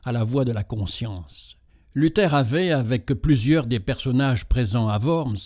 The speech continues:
l'élite de la nation, des entretiens pleins de ce sel dont toutes ses paroles étaient assaisonnées. On ne le quittait pas sans se sentir animé d'un généreux enthousiasme pour la vérité. «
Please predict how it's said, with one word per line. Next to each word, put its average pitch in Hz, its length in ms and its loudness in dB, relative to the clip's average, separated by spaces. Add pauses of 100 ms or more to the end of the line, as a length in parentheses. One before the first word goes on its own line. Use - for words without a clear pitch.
l'élite 123 500 0
de 110 180 -4
la 104 120 -4
nation, 120 500 -2 (520)
des 160 160 4
entretiens 180 560 0
pleins 156 320 -2
de 139 160 0
ce 131 260 -4
sel 143 420 -4
dont 120 200 -2
toutes 151 220 -2
ses 135 120 -4
paroles 120 600 -2
étaient 131 260 -2
assaisonnées. 120 720 0 (600)
On 147 140 6
ne 160 100 8
le 151 140 6
quittait 147 300 -2
pas 185 220 -4
sans 143 260 -2
se - 160 -4
sentir 165 540 -2
animé 143 320 4
d'un 120 240 2
généreux 143 480 2
enthousiasme 123 800 0
pour 120 180 6
la 117 120 2
vérité. « 110 580 -2